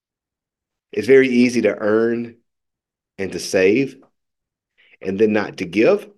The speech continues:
to hoard. And when we hoard, what did, what did, what does the New Testament tell us? The love of money is the root of all evil. When we hoard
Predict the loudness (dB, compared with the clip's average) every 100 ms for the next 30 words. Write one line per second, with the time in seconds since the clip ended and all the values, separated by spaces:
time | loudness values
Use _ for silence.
0 | _ _ _ _ _ _ _ _ -8 -4
1 | -4 -4 -8 _ _ _ _ _ _ _
2 | _ _ _ _ -20 -14 -12 -10 -8 -6
3 | -6 -4 -2 2 2 2 0 -8 -20 _
4 | _ _ _ _ _ _ _ -4 -2 -4
5 | -8 _ _ _ -4 -4 -4 -16 _ _
6 | _ -8 -4 -2 -2 0 -2 -4 -8 -6
7 | -4 -2 -4 -10 -16 -12 -4 -2 -2 -2
8 | -2 -4 -4 -4 -2 -2 0 0 -2 -6
9 | -12 -16 _ _ _ _ _ _ _ _
10 | _ -6 -4 -4 0 4 4 4 0 -8